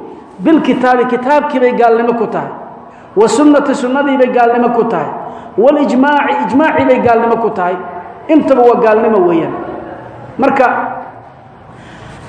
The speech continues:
dunuubta sideeda kabiirada ah, waxaa qofku ku gaaloobaa marka uu xalaashado. Ama ha ictiqaadiyo yuusan samayn,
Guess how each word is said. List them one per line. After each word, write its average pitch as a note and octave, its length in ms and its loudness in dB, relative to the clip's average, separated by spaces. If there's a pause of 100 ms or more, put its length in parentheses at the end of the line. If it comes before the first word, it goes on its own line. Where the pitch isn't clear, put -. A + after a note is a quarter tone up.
dunuubta B3 580 4
sideeda G#3+ 500 4 (640)
kabiirada A#3 520 4
ah, C#3+ 140 -2 (1160)
waxaa A3 300 2
qofku A#3 300 2
ku C#4+ 180 0
gaaloobaa A3 720 4 (520)
marka A#3+ 240 -2
uu A3+ 120 2
xalaashado. D#3+ 580 0 (880)
Ama A#3 180 2
ha C#4+ 200 0
ictiqaadiyo C4+ 680 2 (120)
yuusan B3 260 0
samayn, A3+ 400 -2